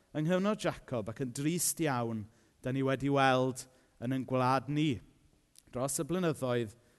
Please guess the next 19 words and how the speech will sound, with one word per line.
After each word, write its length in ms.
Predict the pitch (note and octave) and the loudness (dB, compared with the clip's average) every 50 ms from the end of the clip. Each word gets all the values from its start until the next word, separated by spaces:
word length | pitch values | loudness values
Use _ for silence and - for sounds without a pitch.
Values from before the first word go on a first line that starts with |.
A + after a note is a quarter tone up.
| _ _ _ _ - | _ _ _ _ -8
dros 220 | B2+ B2 B2 - | -6 -6 -4 -4
y 40 | C#3+ - | -4 -2
diwrnodau 960 | - C#3+ C#3 C3 B2 C3+ C#3+ D3 C#3+ C3+ B2+ A2 - - C3 B2 B2 B2 A#2+ A2 - - - _ _ _ _ _ _ _ - | 0 0 0 0 0 -2 0 0 0 0 -2 -2 -4 -4 -2 0 0 0 0 -4 -8 -18 -20 _ _ _ _ _ _ _ -6
diwetha 540 | C3 B2+ C3 - - - - - B2+ A2 G2+ - - _ - _ _ - G2 | -4 -4 -4 -4 -6 -10 -8 -6 -6 -6 -6 -8 -12 _ -20 _ _ -14 -12
yma. 180 | F2+ E2 D2+ - - _ _ _ _ _ _ _ _ _ _ - | -12 -12 -14 -18 -20 _ _ _ _ _ _ _ _ _ _ 0
Ond, 420 | F3+ G3 G3 E3+ C3+ A2 - - - - - _ _ _ _ _ _ _ D3 | 2 2 2 2 0 -4 -6 -12 -14 -16 -20 _ _ _ _ _ _ _ -2
yng 140 | D#3+ F3 E3 | -2 0 2
nghanol 600 | F3+ G#3+ G3+ G3 F#3+ F#3+ G#3 B3 C4 A#3+ F3+ D3 B2+ - - - - - - _ _ _ - - | 2 4 4 4 4 6 6 8 8 8 6 4 2 -4 -10 -20 -20 -20 -20 _ _ _ -4 -2
yr 100 | D#3 D3 | 0 2
hanes 520 | D#3+ F#3 E3+ E3 E3 F3 F3+ G3 - - - | 4 4 4 6 6 4 4 4 2 0 0
rhyfeddol 560 | F#3 F3+ E3+ F#3 F3 D#3+ D#3 G#3+ A#3+ A#3+ G3 | 0 2 4 4 4 6 6 6 8 8 8
yma 160 | D#3 C#3 C3+ C3 | 6 6 4 2
yn 80 | B2+ B2+ | 2 0
Genesis, 640 | C#3+ B2+ A2+ A2+ G#2+ G2+ - - F#2 E2 - - - | 0 0 0 0 -2 -4 -6 -8 -10 -10 -10 -10 -8
ma' 100 | A2+ B2 | -8 -4
Jacob 720 | C3 G#3 G#3+ A#3 - - _ - C#3+ C3 A#2+ A#2+ A2 G2+ - - - - - _ _ - | -2 -2 -2 -2 -4 -10 _ -4 0 0 2 2 0 -2 -8 -16 -20 -20 -20 _ _ -10
yn 120 | C3+ B2+ A#2 | -8 -6 -4
dod 240 | C3+ C3+ C3 A2 C3+ | -4 -6 -4 -6 -4
wyneb 580 | C#3 D#3 D#3+ D3 C3+ C3 C#3 D3 D3+ D3+ C#3+ | -2 0 0 0 0 0 0 0 0 0 -2